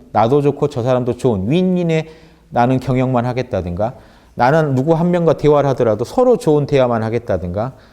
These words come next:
예, 이런 식으로 목표를 우주가 오-, 좋아하는 걸 세워두고 가시면요, 그게 진짜 시크릿입니다. 여러분은 망하지 않을 겁니다.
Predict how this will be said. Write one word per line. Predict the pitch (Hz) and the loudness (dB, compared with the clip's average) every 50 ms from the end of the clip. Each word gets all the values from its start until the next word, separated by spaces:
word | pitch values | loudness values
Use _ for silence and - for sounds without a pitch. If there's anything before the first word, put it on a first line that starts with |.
| - - - _ _ _ _ - | -20 -20 -20 _ _ _ _ 0
예, | 123 107 | 0 2
이런 | 101 113 139 175 208 214 | 4 4 4 4 4 4
식으로 | 196 - 165 139 147 151 165 147 110 | 2 0 0 2 4 4 4 4 4
목표를 | 117 135 135 - - 202 185 175 | 2 0 0 2 2 2 4 4
우주가 | 156 156 208 214 220 220 196 202 | 4 4 2 0 0 2 2 4
오-, | 170 160 160 - | 4 4 2 0
좋아하는 | - - 196 220 226 220 214 208 196 190 180 | -2 0 2 4 4 4 4 2 0 0 0
걸 | 170 165 160 | 0 0 2
세워두고 | 185 214 208 202 180 190 - 147 | 2 2 2 2 2 0 -2 -2
가시면요, | 143 - - 107 - - 113 104 101 101 113 117 104 | -2 -4 -6 -10 -6 -6 -4 -4 -2 -2 0 -2 -2
그게 | - - 123 131 135 | -2 -4 -2 -2 -2
진짜 | - - 131 123 - 135 | -2 -2 -4 0 0 -2
시크릿입니다. | 131 - 165 - - 143 120 - 98 85 98 90 - - - - - - - 127 | -2 -2 -6 -6 -6 -6 -6 -6 -6 -6 -8 -8 -10 -14 -20 -20 -20 -8 0 2
여러분은 | 127 139 160 180 160 160 151 143 131 | 2 4 4 4 2 2 0 0 2
망하지 | 120 113 117 131 143 147 139 143 | 2 2 2 2 0 2 2 2
않을 | 113 104 113 117 - | 0 0 -2 -4 -4
겁니다. | - 98 85 82 80 82 76 76 | -4 -4 -4 -4 -6 -8 -10 -10